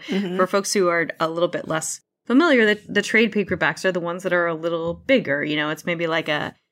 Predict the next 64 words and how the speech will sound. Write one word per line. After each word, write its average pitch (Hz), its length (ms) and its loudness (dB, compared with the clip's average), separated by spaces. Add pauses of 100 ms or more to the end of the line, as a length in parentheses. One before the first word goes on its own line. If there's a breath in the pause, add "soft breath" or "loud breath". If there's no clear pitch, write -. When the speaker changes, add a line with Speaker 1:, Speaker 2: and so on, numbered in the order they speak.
(160)
Speaker 2:
eight 233 180 4
or 190 120 4
nine 190 400 2
inches 180 480 -2
by 170 560 -2
four 160 420 -2
or 160 140 -4
five 151 800 -2
or - 300 -6
five 151 180 -6
or 151 80 -8
six. 147 360 -6
I - 40 -8
don't 156 100 -10
know. 156 60 -10
I'm 151 140 -10
very 156 180 -4
bad 151 200 -4
at - 60 -10
math. 143 280 -4
I'm 185 100 -2
looking 185 240 2
at 180 60 2
a 180 40 2
whole 165 120 2
stack 151 340 -2
of 180 140 0
them 202 260 0
<laughs> 403 140 8
Speaker 1:
<laughs> 349 100 10
Speaker 2:
right 196 220 6
next 180 220 -2
to 226 60 0
me. 240 280 -4 (240)
And 185 180 6
then, 180 180 4
you 220 120 4
know, 175 120 4
the, 165 300 4
the 196 80 2
mass 160 260 -2
markets 175 280 0
are 170 80 4
the 165 80 0
ones 165 180 -2
that - 140 -4
you 165 100 0
w-, 160 220 -4
would 175 200 -4
see 160 640 -4
in 208 120 2
a 208 60 4
lot 208 200 2
of - 80 -2
places, 165 340 -2
but 196 140 0
including 170 580 -4
on 170 540 -4 (120)
the 196 440 -4
aisle 208 280 2
in 226 80 -2
a 233 40 -2
grocery 233 320 0
store, - 260 -8